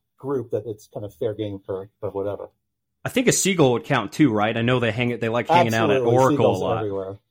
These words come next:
Speaker 2: Yeah.
Speaker 1: The seagulls know what inning it is.
Speaker 2: Right. A hundred percent.
Speaker 1: It's, it's the weirdest thing.
Speaker 2: So, Michael, let's get a little bit into Codify Baseball, a company you started in two thousand and three that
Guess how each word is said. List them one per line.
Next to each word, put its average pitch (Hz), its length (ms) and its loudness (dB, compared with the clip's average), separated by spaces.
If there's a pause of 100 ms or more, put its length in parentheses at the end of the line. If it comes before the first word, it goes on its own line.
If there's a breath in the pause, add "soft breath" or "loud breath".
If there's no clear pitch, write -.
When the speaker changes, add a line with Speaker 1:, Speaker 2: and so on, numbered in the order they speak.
(280)
Speaker 2:
Yeah. 98 320 -8
Speaker 1:
The 131 80 -8
seagulls 180 400 -2
know 151 440 -2
what 131 320 0
inning 120 260 -6
it 107 120 -6
is. 85 360 -12 (500)
Speaker 2:
Right. 87 300 -10 (120)
A 95 60 -8
hundred 117 220 2
percent. 107 320 -4
Speaker 1:
It's, - 180 -20
it's 135 200 -6
the 135 100 0
weirdest 135 460 -2
thing. 95 300 -6 (1600 soft breath)
Speaker 2:
So, 190 260 6
Michael, 175 340 2
let's 202 260 2
get 226 220 4
a 170 40 6
little 160 280 6
bit 143 260 6
into 127 800 2
Codify 135 560 4
Baseball, 101 500 0
a - 40 -10
company 143 340 0
you 127 160 4
started 123 460 2
in 104 100 0
two 127 200 -4
thousand 104 440 -2
and 101 140 -6
three 107 240 -2
that 98 300 -4